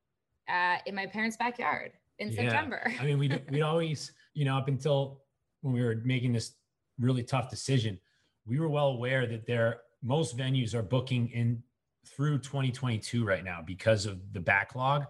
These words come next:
Speaker 2: So w-, there wasn't even an option to start our fourth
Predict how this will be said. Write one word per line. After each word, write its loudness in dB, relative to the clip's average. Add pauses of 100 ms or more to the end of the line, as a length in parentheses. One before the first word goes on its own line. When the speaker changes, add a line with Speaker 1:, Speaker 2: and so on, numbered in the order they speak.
(260)
Speaker 2:
So -2 (760)
w-, -2
there 4
wasn't 0
even 0
an 0
option 0
to -4
start 0 (220)
our 2
fourth 0